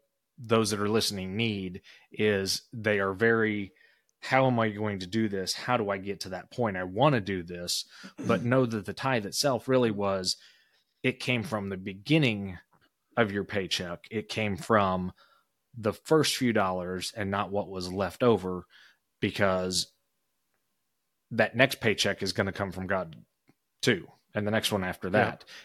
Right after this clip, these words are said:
Speaker 1: And so you're thanking him for what he's given you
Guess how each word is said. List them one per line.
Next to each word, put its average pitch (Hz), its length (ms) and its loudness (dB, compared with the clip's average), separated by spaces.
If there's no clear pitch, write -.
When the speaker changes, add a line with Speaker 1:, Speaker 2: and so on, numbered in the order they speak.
Speaker 1:
And 107 140 -2
so 110 80 4
you're 98 220 0
thanking 127 540 0
him 90 500 -4
for 120 160 -2
what 107 180 2
he's 95 200 -8
given 117 460 2
you 80 400 -12